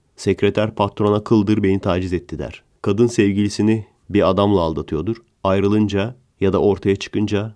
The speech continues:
"Beni taciz etti." der. Ama her şeyden önemlisi arkadaşlar, çomarla sevgili olmayın. Bir de "Böyle bir şeyin tahriki olabilir mi, nasıl olabilir?" diyenler olabilir ama maalesef empati yaptığım zaman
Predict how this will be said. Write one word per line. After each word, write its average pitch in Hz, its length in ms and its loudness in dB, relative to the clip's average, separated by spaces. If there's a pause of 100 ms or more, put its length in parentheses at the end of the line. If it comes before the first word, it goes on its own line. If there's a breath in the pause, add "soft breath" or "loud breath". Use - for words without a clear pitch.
(120)
"Beni 95 180 4
taciz 87 320 -2
etti." - 240 -10
der. - 240 -16 (240)
Ama 120 180 4
her 147 140 6
şeyden 113 280 2
önemlisi 87 460 2
arkadaşlar, 82 720 -4 (240)
çomarla 95 400 2
sevgili 85 380 -2
olmayın. 82 380 -2 (240)
Bir 143 220 2
de 135 220 2 (220)
"Böyle 117 380 2
bir 117 120 0
şeyin 113 260 -2
tahriki 101 500 -2
olabilir 98 440 0
mi, 92 200 0
nasıl 95 260 -2
olabilir?" 85 500 -4 (420)
diyenler 92 480 2
olabilir 85 440 -2 (100)
ama 113 360 -2 (220)
maalesef 113 580 2
empati 98 420 -2
yaptığım 123 440 0
zaman 90 320 -2